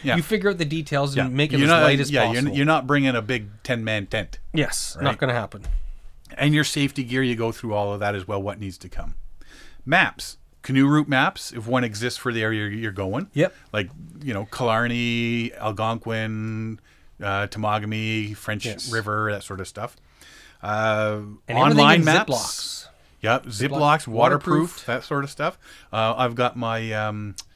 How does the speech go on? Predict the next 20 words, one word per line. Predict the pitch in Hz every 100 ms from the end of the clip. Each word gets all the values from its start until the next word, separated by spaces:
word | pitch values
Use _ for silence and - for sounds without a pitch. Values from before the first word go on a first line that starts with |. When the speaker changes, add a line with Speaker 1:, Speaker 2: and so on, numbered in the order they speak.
| _ -
Speaker 1:
my | 113
map | 117 123 -
case | - 160 -
that | 120 113
straps | - 127 -
onto | 127 120
my | 110 104
packs | - 120 - -
and |
Speaker 2:
Yes. | 147 160 208 -
Speaker 1:
that. | - _ _ _ _ _
Perfect. | - 135 98 - - - - - - - _ -
And | 120 123 120 117 117 113 - - _ - - _ _ - - _ _ -
topographical | - 147 135 123 127 160 165
maps, | 160 165 -
if | 156
you |
can | 156
get | 143 147
'em. | 226